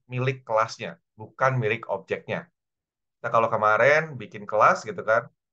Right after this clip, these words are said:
semua atribut dan metodenya itu harus hanya bisa diakses setelah menjadi objek, ya kan? Kita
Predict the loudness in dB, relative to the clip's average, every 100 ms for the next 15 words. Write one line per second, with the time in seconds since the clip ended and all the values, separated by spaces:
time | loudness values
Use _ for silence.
0 | _ _ _ -12 -2 0 0 -2 -4 -4
1 | -2 -2 -2 -4 -4 -10 -8 -2 2 2
2 | 0 -8 -18 _ _ _ _ -6 -4 -2
3 | -2 0 0 0 -2 -4 -10 -4 -2 -2
4 | -2 -2 -4 -6 -12 _ _ -14 -2 -2
5 | -2 -12 -18 -10 -10 -10 -4 -2